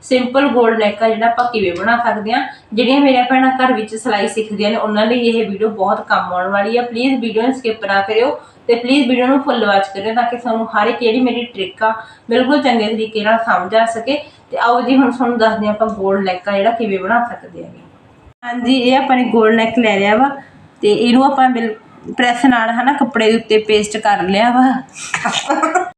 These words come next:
ਹਾਂਜੀ, ਇਹ ਆਪਾਂ ਨੇ ਲਿਆ ਵਾ ਗੋਲ ਨੈਕ ਜਿਹੜਾ ਆਪਾਂ ਨੂੰ ਬਾਜ਼ਾਰ ਵਿੱਚੋਂ ਬਿਲਕੁਲ ਆਸਾਨੀ ਨਾਲ ਆਪਾਂ ਨੂੰ ਮਿਲ ਜਾਂਦੇ ਨੇਗੇ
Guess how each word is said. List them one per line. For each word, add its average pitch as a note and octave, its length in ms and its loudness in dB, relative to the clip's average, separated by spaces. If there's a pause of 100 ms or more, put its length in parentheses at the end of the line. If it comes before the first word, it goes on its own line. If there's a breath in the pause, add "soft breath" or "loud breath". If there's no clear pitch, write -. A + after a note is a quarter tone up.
(140)
ਹਾਂਜੀ, A#3+ 360 2
ਇਹ A#3 220 2
ਆਪਾਂ B3+ 240 0
ਨੇ A#3 160 -2
ਲਿਆ G#3+ 240 4
ਵਾ G#3+ 120 4
ਗੋਲ G3+ 360 2
ਨੈਕ F3 300 0
ਜਿਹੜਾ G#3+ 280 2
ਆਪਾਂ A#3 180 2
ਨੂੰ A3+ 160 2
ਬਾਜ਼ਾਰ G3 400 2
ਵਿੱਚੋਂ G#3 280 -2
ਬਿਲਕੁਲ G3+ 340 2
ਆਸਾਨੀ G3 440 0
ਨਾਲ F#3+ 140 2
ਆਪਾਂ G3 260 2
ਨੂੰ G3 120 0
ਮਿਲ E3+ 260 2
ਜਾਂਦੇ F3+ 300 0
ਨੇਗੇ A#3 260 4